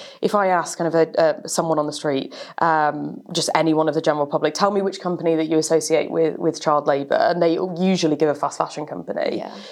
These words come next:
Speaker 1: But they're kind of very much the same. They're the same companies all the time.
Speaker 2: Mm.
Speaker 1: And so we track this with data, actually, with University of Manchester, one of our big research partners. You know, why is it that we get these companies all the time?
Speaker 2: Yeah.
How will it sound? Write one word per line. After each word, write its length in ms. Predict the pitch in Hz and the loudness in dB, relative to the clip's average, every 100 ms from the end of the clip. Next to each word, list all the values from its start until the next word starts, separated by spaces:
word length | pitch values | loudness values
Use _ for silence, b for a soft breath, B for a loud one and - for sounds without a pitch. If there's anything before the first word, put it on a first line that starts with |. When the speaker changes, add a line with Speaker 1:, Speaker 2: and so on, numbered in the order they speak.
| B B B B | B B B B
Speaker 1:
But 140 | 226 214 | 2 4
they're 200 | 214 214 | 4 2
kind 200 | 220 240 | 0 2
of 200 | 196 190 - | 0 -6 2
very 220 | 214 208 | 2 4
much 220 | 202 - | 0 0
the 80 | 180 | -2
same. 560 | - - 190 135 139 - | 0 2 2 2 -2 2
They're 100 | 175 | 2
the 120 | 170 | 2
same 420 | - 196 196 190 | 2 2 2 0
companies 500 | - 180 - 156 151 | -2 -4 -4 -4 0
all 140 | 147 | 0
the 100 | - | 0
time. 360 | - 175 160 - | 0 0 0 -2
Speaker 2:
Mm. 440 | 214 208 196 190 - _ _ _ - - | -6 -6 -8 -10 -16 _ _ _ -4 2
Speaker 1:
And 120 | 226 | 4
so 80 | 208 | 4
we 80 | 220 | 2
track 320 | 214 247 - | 0 -2 0
this 260 | - 160 170 | -2 0 2
with 200 | 160 - | 2 4
data, 320 | 165 165 160 | 2 4 2
actually, 400 | - - 175 156 | 2 0 0 2
with 260 | 156 151 - B B | 4 2 -2 B B
University 420 | - 170 156 156 156 | 0 2 2 0 0
of 60 | |
Manchester, 480 | 160 160 151 - 156 | 0 -2 -2 2 2
one 100 | 160 | 2
of 80 | 156 | 0
our 80 | 156 | 0
big 180 | 151 | 0
research 380 | 165 220 - 143 | 0 0 0 -2
partners. 500 | - 156 - 101 165 - B B B | 0 0 2 0 0 -2 B B B
You 80 | 190 | 2
know, 100 | 160 | 4
why 280 | 208 220 214 | 2 2 4
is 260 | 208 208 | 2 4
it 160 | 165 - | 0 0
that 140 | 175 | -4
we 100 | 165 | -2
get 280 | 156 151 - | 0 0 0
these 120 | 156 | -4
companies 440 | - 147 143 156 147 | -4 -6 -6 -6 -4
all 120 | - | -4
the 80 | - | -2
time? 260 | - - - | 0 -2 -4
Speaker 2:
Yeah. 40 | 190 | -8